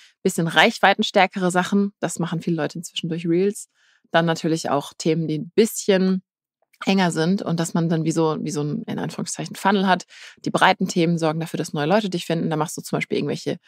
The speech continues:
Reels, die viral gehen und so weiter. Die ein bisschen spezifischeren Themen sorgen für die Mitte, wo die Leute dich näher kennenlernen. Und ab und zu am Ende kommt dann eben noch der Verkaufscontent rein. Und dieses Them-,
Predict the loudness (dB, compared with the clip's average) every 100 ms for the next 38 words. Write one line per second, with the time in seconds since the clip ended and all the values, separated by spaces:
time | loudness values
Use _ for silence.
0 | -20 -16 2 6 8 6 4 2 4 2
1 | 2 0 -4 -2 0 2 0 -2 -6 -20
2 | _ -2 0 0 -2 -4 -2 -2 2 0
3 | 0 -2 -4 0 0 0 0 0 0 -6
4 | 0 4 6 4 4 2 2 -2 -4 -4
5 | 0 0 0 -2 -2 -6 _ _ _ -6
6 | -2 -2 -2 -2 -2 -2 -4 -2 -2 -4
7 | -8 _ _ -4 -2 -2 -2 -2 -4 -4
8 | -8 -8 -6 -6 -6 -8 -6 -8 -10 -12
9 | -12 -16 _ _ -20 _ _ 4 4 2
10 | -2 2 4 6 4 2 -12 -16 -20 _
11 | 4 6 6